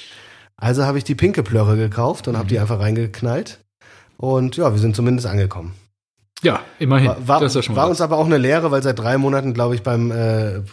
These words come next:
Speaker 1: beim Starten des Motors Inspektion jetzt,
Speaker 2: Das
Speaker 1: äh,
Speaker 2: kommt nicht ohne Grund an dir
Speaker 1: <laughs> gezeigt wird.
Speaker 2: vorbei. Ich sag's dir
Speaker 1: Ja.
Speaker 2: gestern, dass irgendwann meldet er sich dann.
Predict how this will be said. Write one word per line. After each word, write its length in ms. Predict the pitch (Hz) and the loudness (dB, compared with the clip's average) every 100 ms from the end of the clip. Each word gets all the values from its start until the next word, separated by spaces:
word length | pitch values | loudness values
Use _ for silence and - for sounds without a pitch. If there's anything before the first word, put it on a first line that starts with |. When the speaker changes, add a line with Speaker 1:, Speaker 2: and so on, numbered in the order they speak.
| - | -10
Speaker 1:
beim 320 | 113 107 107 98 107 | -6 -4 -2 -4 -4
Starten 320 | 113 127 131 | -2 -2 0
des 120 | 104 | 0
Motors 360 | 120 131 123 101 | -2 0 -2 -4
Inspektion 720 | 135 131 127 101 120 120 110 | -4 -4 -4 -4 -2 0 0
jetzt, 540 | 101 110 - - - _ | -2 -2 -4 -8 -14 _
Speaker 2:
Das 180 | - 101 | -10 -4
Speaker 1:
äh, 20 | |
Speaker 2:
kommt 200 | 95 117 | -2 -2
nicht 160 | 147 151 | 0 0
ohne 200 | 156 156 | 2 0
Grund 200 | 143 135 | 0 2
an 100 | 120 | 2
dir 60 | 113 | 0
Speaker 1:
<laughs> 40 | |
gezeigt 80 | 104 | 0
wird. 80 | 101 | -2
Speaker 2:
vorbei. 260 | 98 101 101 - - - | -2 -2 -6 -12 -18 -12
Ich 140 | 123 117 | -10 -4
sag's 240 | 127 127 | -4 -2
dir 100 | 120 | 0
Speaker 1:
Ja. 160 | 135 139 | 2 2
Speaker 2:
gestern, 440 | 123 123 123 120 | 0 0 -2 -2
dass 400 | 117 117 - - - - _ _ - - - _ | -2 -4 -6 -12 -16 -20 _ _ -20 -20 -20 _
irgendwann 360 | 120 135 151 | 0 2 2
meldet 240 | 156 131 113 | 4 4 2
er 100 | 107 | 0
sich 160 | 101 | -2
dann. 240 | - 101 | -2 -4